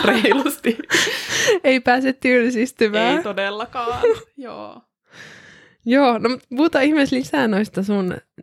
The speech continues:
Speaker 2: nyt ite näistä keräämisistä asioista ja tuotteista. Niin tää yrityksen nimi Punainen Pastilli, niin se varmaan viittaakin näihin korvakoruihin. Kö?
Speaker 1: No, ehkä.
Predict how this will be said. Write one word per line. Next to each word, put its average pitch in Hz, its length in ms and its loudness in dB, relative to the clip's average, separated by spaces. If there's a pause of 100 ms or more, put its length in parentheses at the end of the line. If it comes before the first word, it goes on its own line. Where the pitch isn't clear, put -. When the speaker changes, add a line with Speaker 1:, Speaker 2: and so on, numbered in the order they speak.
(180)
Speaker 2:
nyt 208 280 0
ite 220 400 -2
näistä 202 360 -4 (320)
keräämisistä 202 600 0
asioista 240 540 0
ja 196 120 2
tuotteista. 226 840 0 (640)
Niin 190 340 0
tää 202 220 2 (120)
yrityksen 214 720 0
nimi 220 520 2 (100)
Punainen 190 460 0
Pastilli, 190 600 -2
niin 208 240 -4
se - 160 -6
varmaan 190 320 -4
viittaakin 196 480 -2
näihin 185 320 -4
korvakoruihin. 311 1160 0 (680)
Kö? 233 320 4
Speaker 1:
No, 440 400 2 (200)
ehkä. 302 400 -4